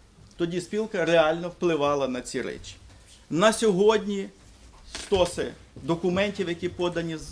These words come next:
областей, лежать, їх туди занесуть, назад їх футболять. Складне питання, дуже складне.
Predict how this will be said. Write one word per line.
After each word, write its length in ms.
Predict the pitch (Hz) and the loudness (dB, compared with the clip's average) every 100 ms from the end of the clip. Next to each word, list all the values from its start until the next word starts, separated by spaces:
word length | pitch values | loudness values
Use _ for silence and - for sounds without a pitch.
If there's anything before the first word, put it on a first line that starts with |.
| - | -12
областей, 600 | 127 143 147 - 156 143 - - - - - - - - | -8 -4 -4 -4 -6 -6 -10 -20 -20 -20 -20 -20 -20 -2
лежать, 560 | 135 185 147 190 202 202 - - - - - - - - - - | 4 4 4 2 0 -4 -18 -20 -20 -20 -20 -20 -20 -20 -20 -6
їх 180 | 196 190 | -4 0
туди 240 | 196 180 | 0 2
занесуть, 540 | 170 175 170 - 190 165 | 0 -2 -2 -4 -4 -2
назад 300 | 151 175 165 | 0 0 -2
їх 80 | 143 160 | -4 -8
футболять. 440 | 135 113 113 - - - - - - - - - - - - - - - - - | -8 -6 -6 -6 -14 -16 -18 -20 -20 -20 -20 -20 -20 -20 -20 -20 -20 -16 -14 -10
Складне 580 | - 196 220 202 185 | -2 6 6 8 2
питання, 440 | - 110 - 50 - - | 2 -2 -6 -12 -18 -4
дуже 340 | 131 190 135 120 | 2 4 4 -2
складне. 460 | - 110 98 64 | -4 -6 -8 -14